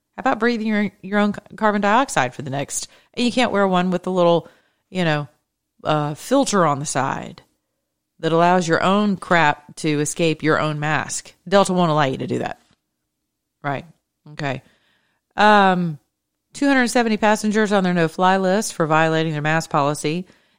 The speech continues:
The actual tally could be higher. Southwest and American Airlines are not revealing their, uh,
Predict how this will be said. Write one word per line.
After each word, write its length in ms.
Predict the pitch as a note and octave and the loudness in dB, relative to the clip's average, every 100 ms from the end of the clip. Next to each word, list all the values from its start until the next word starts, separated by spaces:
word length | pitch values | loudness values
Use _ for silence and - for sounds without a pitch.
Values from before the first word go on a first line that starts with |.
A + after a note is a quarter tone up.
| - | -10
The 120 | E3+ | -4
actual 420 | - G#3+ C4 C#4 - | 2 2 2 0 0
tally 300 | G3+ F#3 F#3 | 2 2 0
could 120 | E3+ | -2
be 80 | D#3+ | 0
higher. 460 | E3+ F3+ D3+ E3+ | 0 0 0 -2
Southwest 580 | - F#3+ G3 F#3 F#3 - | 0 0 2 0 0 -2
and 80 | D#3+ | -4
American 380 | D3+ F3 F#3+ E3 | 0 0 0 -2
Airlines 440 | D3+ D3 D#3+ E3 | 0 -2 -2 -4
are 60 | D#3 | -4
not 340 | D#3+ E3 - | 0 0 0
revealing 460 | D#3+ G3+ A#3+ F3 D3 | -2 -2 0 -2 -2
their, 340 | E3+ G#3 - _ _ _ _ - | 0 0 -2 _ _ _ _ -4
uh, 520 | D3+ C#3+ C#3 C#3 | 0 0 0 -4